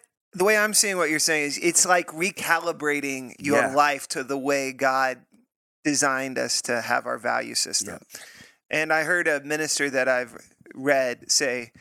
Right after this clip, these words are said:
Speaker 1: "Are we following the westernized Christ or the crucified Christ?" 'Cause the crucified Christ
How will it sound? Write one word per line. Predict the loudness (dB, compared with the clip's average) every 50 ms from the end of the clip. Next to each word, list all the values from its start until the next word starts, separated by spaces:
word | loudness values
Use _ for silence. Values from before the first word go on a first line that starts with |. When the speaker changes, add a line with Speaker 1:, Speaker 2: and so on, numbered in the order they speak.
| -20 -20 -20 -20 _
Speaker 1:
"Are | 0 2 2
we | 2 0 -6
following | 0 2 2 2 4 2 -2 -4 -2 -2
the | -2
westernized | 2 4 4 2 2 0 -2 -2 0 2 2 2 0 -2
Christ | 0 0 0 0 0 0 -2 -4 -6 -6
or | -6 -6 -4
the | -4 -6
crucified | -6 -4 -4 -2 -2 -2 -2 -4 -4 -6 -6 -6 -8 -10
Christ?" | -8 -6 -6 -6 -6 -8 -8 -8 -8
'Cause | -8 -8 -8
the | -8 -6
crucified | -4 -2 0 0 0 0 0 2 2 2 2 0 -2 -6
Christ | -2 0 2 2 2 0 -2 -6 -8